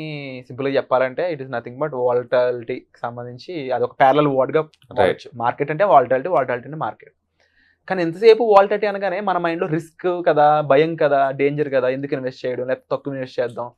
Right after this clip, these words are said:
Speaker 1: లేకపోతే ఇన్వెస్ట్ చేయకుండా ఉందాం అనుకుంటూ ఉంటారు. But దీన్ని దాటి ఎవరైతే ఇన్వెస్ట్ చేస్తాడో వాడు కోటీశ్వరుడు అవడానికి స్కోప్
Speaker 2: Yeah.
Speaker 1: తీసుకుంటా ఉంటాడు. ఎప్పటికి ఇది నెవర్ ఎండింగ్ గేమ్. దీన్ని మీరు దృష్టిలో ఎలా ఊహిస్తారు, దీన్ని ఎలా థింక్ చేస్తారు, మీ వ్యూ ఏంటి దీని మీద?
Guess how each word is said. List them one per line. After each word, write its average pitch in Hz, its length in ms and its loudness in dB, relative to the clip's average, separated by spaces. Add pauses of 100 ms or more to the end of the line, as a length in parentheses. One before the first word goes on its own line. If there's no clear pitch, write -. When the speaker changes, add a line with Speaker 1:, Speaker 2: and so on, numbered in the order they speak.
(360)
Speaker 1:
లేకపోతే 143 200 0
ఇన్వెస్ట్ 143 280 -2
చేయకుండా 147 260 0
ఉందాం 139 260 0
అనుకుంటూ 135 360 -4
ఉంటారు. 117 320 -8 (680)
But 143 160 4
దీన్ని 147 260 -2
దాటి 135 360 2
ఎవరైతే 196 280 0
ఇన్వెస్ట్ 175 300 -4
చేస్తాడో 160 260 -2
వాడు 160 220 8
కోటీశ్వరుడు 160 520 0
అవడానికి 143 320 -2
స్కోప్ - 220 0
Speaker 2:
Yeah. 139 120 -6
Speaker 1:
తీసుకుంటా 117 300 -2
ఉంటాడు. 110 280 -10 (680)
ఎప్పటికి 170 320 2
ఇది 220 160 2 (600)
నెవర్ 185 220 6
ఎండింగ్ 202 300 -2
గేమ్. 135 160 0 (680)
దీన్ని 190 200 0
మీరు 196 440 -2
దృష్టిలో 202 680 2
ఎలా 180 540 2
ఊహిస్తారు, 170 460 0
దీన్ని 143 220 -4
ఎలా 135 100 2
థింక్ 147 300 -2
చేస్తారు, 139 280 -4
మీ 139 200 -6
వ్యూ 143 200 -2
ఏంటి 160 160 -4
దీని 139 140 -8
మీద? 123 140 -18